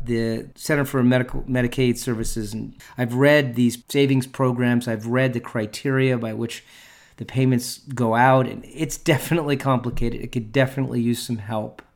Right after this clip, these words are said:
I also see a valid marketplace when, when you're talking about the value of medical data and how it could be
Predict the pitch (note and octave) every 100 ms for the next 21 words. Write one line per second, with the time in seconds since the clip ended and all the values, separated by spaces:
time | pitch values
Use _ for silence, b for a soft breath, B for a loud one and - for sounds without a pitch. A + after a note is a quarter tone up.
0 | b b b b b b b b b C#3
1 | E3+ C4+ - C4 - - F#3 F#3 F3+ F3
2 | - B2 A#2 C3+ C3 C#3 B2 A#2+ A#2+ A#2+
3 | - A#2+ G#2+ - - - - b b _
4 | _ C3+ C3 C#3 C#3 C3+ C3 B2+ - _
5 | _ _ C3+ C#3+ C#3 F#3 F#3+ F#3+ D3+ C3+
6 | B2 B2+ A#2 A2+ D#3 E3+ D#3+ A#2 A2 G#2+
7 | B2+ A#2+ B2+ B2+ A#2+ A#2+ A2+ A2+ G#2+ A2
8 | - - _ b b b b b b b
9 | C3 C3 D3+ C#3+ C#3 C3+ C3+ C3 B2 B2